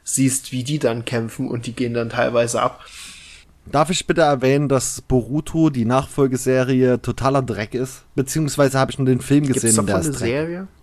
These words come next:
Speaker 2: Ja, die machen da einen draus. Beziehungsweise der Manga läuft ja schon. Ob's eine Serie schon in deutscher Vertonung gibt, weiß ich nicht. Man muss dazu vielleicht sagen, ich persönlich habe den Anime hauptsächlich in deutscher Vertonung gehört. Erik hat ihn sich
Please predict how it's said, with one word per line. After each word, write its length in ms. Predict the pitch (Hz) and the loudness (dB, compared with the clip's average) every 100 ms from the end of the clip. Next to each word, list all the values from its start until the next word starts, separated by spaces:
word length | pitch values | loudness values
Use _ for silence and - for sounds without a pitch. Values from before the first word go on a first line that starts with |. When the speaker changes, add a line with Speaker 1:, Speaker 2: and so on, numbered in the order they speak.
| - | -8
Speaker 2:
Ja, 280 | 123 135 147 | 2 4 6
die 140 | 139 | 4
machen 260 | 135 120 139 | 4 2 4
da 140 | 117 | 2
einen 240 | 110 110 104 | 2 0 -2
draus. 360 | 101 101 - - | -2 -4 -6 -8
Beziehungsweise 680 | 127 - 165 156 151 139 135 | -6 -2 0 4 4 4 4
der 100 | 135 | 4
Manga 320 | 127 165 156 | 4 4 4
läuft 360 | 131 156 208 170 | 6 4 2 -2
ja 120 | 170 | -6
schon. 380 | - 175 175 76 | 0 0 0 -4
Ob's 300 | - - - | -4 -4 0
eine 120 | 135 | 2
Serie 420 | 143 156 165 147 | 4 4 4 2
schon 320 | - 151 147 | 2 2 4
in 140 | 135 135 | 4 4
deutscher 260 | 135 147 | 2 2
Vertonung 580 | 135 123 - 143 151 151 | -2 -4 0 2 4 2
gibt, 200 | 131 - | 0 0
weiß 180 | 107 113 | 0 0
ich 140 | 123 | -4
nicht. 160 | 123 - - - | -4 -6 -12 -2
Man 120 | 120 | 2
muss 140 | 165 - | 4 4
dazu 260 | 208 - 269 | 0 -2 -2
vielleicht 340 | 202 165 - | 2 0 2
sagen, 240 | 165 175 - | 2 2 0
ich 220 | - - | -8 -2
persönlich 640 | 196 156 135 143 180 - | 0 4 4 2 -2 0
habe 520 | 139 127 127 123 123 113 | 4 4 4 4 2 2
den 200 | 104 90 - | -2 -2 -4
Anime 440 | 123 151 165 170 | -2 0 2 2
hauptsächlich 600 | 127 123 131 131 127 - | 2 2 2 2 0 -4
in 140 | 101 98 | -6 -2
deutscher 280 | 98 101 165 | -2 -2 -4
Vertonung 480 | 160 - 170 180 | -6 -4 -2 -2
gehört. 380 | 185 175 214 - _ - - - 147 | -2 -4 -6 -10 _ -20 -20 -16 -4
Erik 400 | 135 147 165 147 | 0 2 0 0
hat 140 | 151 | 0
ihn 180 | 147 147 | 0 0
sich 340 | 127 131 - | 0 -2 -4